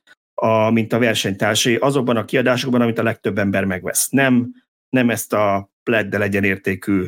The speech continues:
legdrágábbat fogja a melós megvenni, nyilván. Azt majd, aki megy kajakozni oda a sziklák közé,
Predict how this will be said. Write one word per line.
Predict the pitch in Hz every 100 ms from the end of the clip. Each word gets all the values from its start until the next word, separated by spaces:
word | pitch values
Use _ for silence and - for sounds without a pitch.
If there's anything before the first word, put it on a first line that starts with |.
| -
legdrágábbat | 104 101 98 95 92 98 98
fogja | - 101 98 98
a | 90
melós | 101 90 110
megvenni, | - 101 101 104 101
nyilván. | - 101 95 78 73 - - - -
Azt | 117
majd, | 127 123
aki | 127
megy | 139 131
kajakozni | - 135 110 123 104 110
oda | 104 107 104
a | 101 110
sziklák | - 120 117 107
közé, | - 107 110 104